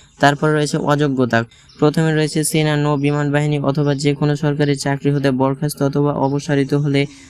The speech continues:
তারপর যে কোনো ফৌজদারি অপরাধের জন্য আদালত কর্তৃক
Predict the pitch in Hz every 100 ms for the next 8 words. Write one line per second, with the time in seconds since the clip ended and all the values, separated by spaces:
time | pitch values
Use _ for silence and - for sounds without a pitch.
0 | - 135 135 139 135 123 135 147 147 139
1 | 139 135 139 139 135 147 143 139 135 139
2 | 139 139 - 123 135 135 - 135 135 -
3 | 143